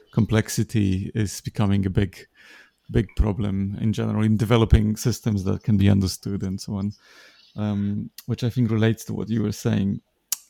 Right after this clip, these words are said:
And, and also, um, and also with the idea of, um,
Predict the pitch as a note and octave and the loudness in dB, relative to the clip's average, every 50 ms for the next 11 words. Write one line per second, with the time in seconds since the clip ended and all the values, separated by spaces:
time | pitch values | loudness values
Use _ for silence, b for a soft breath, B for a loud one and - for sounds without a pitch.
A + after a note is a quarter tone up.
0 | _ - - B2+ A#2 A2+ A2+ A2+ A2 - - B2+ B2 B2 C3+ C#3 C#3+ C3+ - - | _ -4 0 2 4 6 6 4 4 4 2 2 4 4 4 4 4 2 0 0
1 | B2+ A2 G#2+ G#2 G#2 G2 G2 B B B B B B B B B B B B A2 | 0 2 4 4 2 2 -2 B B B B B B B B B B B B 0
2 | G#2+ G#2 G2 F#2 F#2+ G2 F#2+ F#2+ F#2+ G2 G2 - _ _ _ - - _ _ _ | 2 4 4 4 4 6 6 6 4 4 2 0 _ _ _ -20 -20 _ _ _
3 | - C3 C3 C3+ C#3+ D3 C#3 - C#3+ B2+ A2+ A2 G#2 G#2 G#2+ G2+ F#2+ B2 A2+ A2 | 4 4 6 6 6 4 4 4 4 4 6 6 4 4 2 0 2 2 2 4
4 | A2 G#2+ - A#2+ A2+ A2 G#2+ G#2 F#2 - - - A#2 G#2+ G2+ G2 G2 G2 G2 G2 | 4 2 2 4 4 4 4 2 0 -4 -8 -6 -4 -2 0 0 0 0 0 0
5 | F2+ | -2